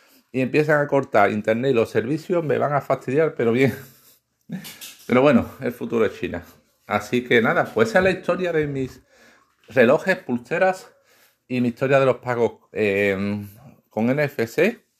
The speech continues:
que espero, por favor, decídmelo que esta vez lo haya explicado bien clarito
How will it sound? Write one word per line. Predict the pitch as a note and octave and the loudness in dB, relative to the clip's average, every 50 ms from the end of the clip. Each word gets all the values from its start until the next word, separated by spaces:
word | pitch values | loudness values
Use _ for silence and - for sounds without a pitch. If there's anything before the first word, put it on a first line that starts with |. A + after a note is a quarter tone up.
| _ _ _ _ | _ _ _ _
que | - A2 | -2 -2
espero, | G2+ - - - A#2 C#3+ F#3 G#3+ G#3+ _ _ _ _ _ _ _ _ _ _ _ _ _ _ _ - - - - | -2 -2 -2 -2 0 0 0 -2 -4 _ _ _ _ _ _ _ _ _ _ _ _ _ _ _ -20 -20 -8 -4
por | G#2+ A2+ - | -2 -2 -2
favor, | - F#2 F2+ A#2+ D3 - - _ _ _ _ _ - - - _ _ _ _ | 0 2 2 2 2 0 -4 _ _ _ _ _ -20 -20 -20 _ _ _ _
decídmelo | - G#2+ G2+ - A#2 A#2+ C3+ D3+ D3 | -8 -6 -4 -2 -2 -2 -2 -2 0
que | - B2+ | 0 0
esta | B2+ - - A2+ | 0 2 2 4
vez | B2 D#3 E3 D#3 - - A2 A2 A2 | 4 4 2 -2 -2 -2 0 0 2
lo | G2 G#2 | 2 2
haya | A2 A#2 B2+ | 2 2 0
explicado | B2+ - - - G#2 G#2 - A#2 A2 G#2+ G#2 | -2 -4 -6 -6 -6 -4 -2 0 0 2 2
bien | G2+ A#2 C#3 D3+ A#2+ | 2 0 0 -2 -4
clarito | - A2 G#2 F#2+ G#2+ B2+ D3 D3 - G#3+ A#3+ | -2 0 0 2 2 0 -2 -2 -2 -4 -4